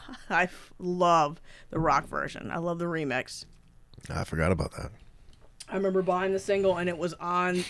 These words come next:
Speaker 1: it was on it, and I was so fucking hype.
Speaker 2: <laughs>
Speaker 1: Got that shit at Walmart.
Speaker 2: Walmart.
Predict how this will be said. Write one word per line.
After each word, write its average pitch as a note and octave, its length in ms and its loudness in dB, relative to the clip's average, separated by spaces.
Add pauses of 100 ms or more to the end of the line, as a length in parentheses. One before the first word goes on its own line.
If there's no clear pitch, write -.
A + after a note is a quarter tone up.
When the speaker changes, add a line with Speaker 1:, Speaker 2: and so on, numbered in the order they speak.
(200)
Speaker 1:
it F3 120 -2
was F3 260 0
on F3 220 2
it, C#3 160 -4 (100)
and E3+ 100 -2
I E3+ 60 -2
was E3 160 -4
so E3 720 -2
fucking E3 320 -6
hype. C#3+ 360 -6 (680)
Speaker 2:
<laughs> - 600 -4
Speaker 1:
Got C#3+ 220 -4
that E3 160 2
shit G3 180 4
at G#3 120 10
Walmart. B3+ 560 12 (880)
Speaker 2:
Walmart. - 580 -8